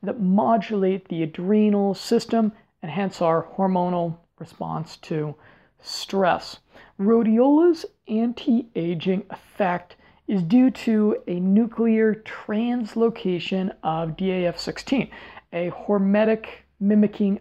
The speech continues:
of stress. It's probably not going to change your perception of stress, but it does improve how your biology deals with it. I wrote that a year ago, and I, after using rhodiola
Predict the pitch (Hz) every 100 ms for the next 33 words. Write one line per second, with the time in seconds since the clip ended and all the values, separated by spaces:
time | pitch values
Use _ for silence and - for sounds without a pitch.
0 | - 156 170 170 165 - - - - -
1 | - _ - - - - 233 - - -
2 | - 403 330 247 202 - 214 202 - 175
3 | - - - 208 185 175 180 151 170 151
4 | 156 151 - 160 - 165 165 - 175 160
5 | 160 - - - - 160 - - - -
6 | 202 208 202 160 226 277 - 285 214 -
7 | 220 214 190 - 190 185 147 160 160 151
8 | 160 165 151 165 160 151 _ _ _ -
9 | 165 156 220 226 214 190 165 156 143 -
10 | 143 151 - _ _ _ - 180 262 269
11 | 285 - - - - 160 160 208 220 208
12 | 208 202 170 147 151 - - 196 - 190
13 | 185 214 202 214 208 208 202 _ _ 190
14 | 196 196 180 180 185 185 185